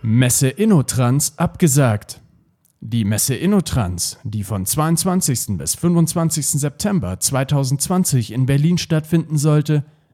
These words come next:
ist für dieses Jahr abgesagt. Stattdessen soll die internationale Leitmesse für Verkehrstechnik am siebenundzwanzigsten bis dreißigsten April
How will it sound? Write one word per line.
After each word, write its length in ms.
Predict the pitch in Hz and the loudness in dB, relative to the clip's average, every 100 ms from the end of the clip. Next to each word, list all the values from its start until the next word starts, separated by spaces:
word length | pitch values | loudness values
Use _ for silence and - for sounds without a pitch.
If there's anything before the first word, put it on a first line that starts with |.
| _ | _
ist 200 | 220 214 | -2 -2
für 120 | - 196 | -2 0
dieses 380 | 131 98 101 | 0 0 -2
Jahr 260 | 113 131 - | 0 0 0
abgesagt. 760 | 117 - 127 117 110 98 - _ _ _ _ _ _ - | -4 0 0 2 0 -2 -10 _ _ _ _ _ _ -16
Stattdessen 580 | - 113 196 - 185 | -6 -4 0 2 2
soll 200 | 107 107 | 2 0
die 100 | 110 | -2
internationale 760 | 127 156 156 127 - 120 110 110 | -2 0 0 0 0 0 0 0
Leitmesse 640 | 110 120 156 120 107 - 101 | 0 0 0 -2 -2 -4 -6
für 160 | 113 | -6
Verkehrstechnik 880 | 107 - 170 170 - 143 135 143 - _ _ _ | -6 -2 -2 0 0 -2 0 0 -2 _ _ _
am 220 | 175 180 | 0 2
siebenundzwanzigsten 1120 | 165 202 180 110 - 117 104 - 107 - 104 | 4 2 2 2 0 -2 -2 -2 -4 -4 -2
bis 160 | 104 - | -2 -2
dreißigsten 580 | 127 156 160 151 - 151 | 0 0 0 -2 -2 -2
April 520 | 151 - 180 127 | -2 -2 2 2